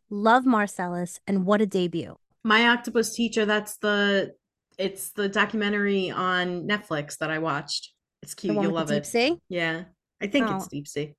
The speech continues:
Speaker 2: But
Speaker 1: I don't
Speaker 2: yeah,
Speaker 1: know if it's the
Speaker 2: he makes
Speaker 1: same, unless maybe I just didn't know the name of it, but the ones I did watch, I loved. So.
Speaker 2: Yeah.
Speaker 1: But that's probably why we appreciate this book.
Speaker 2: Yes.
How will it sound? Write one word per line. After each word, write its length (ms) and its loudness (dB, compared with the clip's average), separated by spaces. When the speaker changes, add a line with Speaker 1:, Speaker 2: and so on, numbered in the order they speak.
Speaker 2:
But 160 2
Speaker 1:
I 60 4
don't 80 6
Speaker 2:
yeah, 100 8
Speaker 1:
know 120 6
if 100 -2
it's 100 -6
the 120 -10
Speaker 2:
he 40 -2
makes 180 6
Speaker 1:
same, 140 2
unless 340 2
maybe 280 4
I 20 4
just 180 -6
didn't 160 -2
know 80 2
the 80 0
name 220 2
of 100 0
it, 240 0
but 240 0
the 80 -4
ones 220 4
I 80 6
did 180 0
watch, 380 0
I 60 -8
loved. 500 -6
So. 240 -12
Speaker 2:
Yeah. 360 -2
Speaker 1:
But 160 0
that's 160 2
probably 580 -2
why 160 -4
we 120 -4
appreciate 500 -12
this 80 -8
book. 200 -10
Speaker 2:
Yes. 460 -8